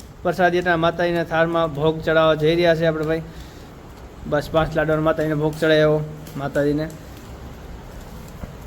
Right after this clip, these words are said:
અટાણે લાડવા આપણે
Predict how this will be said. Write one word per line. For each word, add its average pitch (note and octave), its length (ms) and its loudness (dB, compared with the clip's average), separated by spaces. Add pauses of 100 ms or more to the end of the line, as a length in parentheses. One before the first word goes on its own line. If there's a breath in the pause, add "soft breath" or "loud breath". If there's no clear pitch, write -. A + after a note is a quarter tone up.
(1200)
અટાણે F#3 240 0
લાડવા G3+ 320 4
આપણે G#3 320 4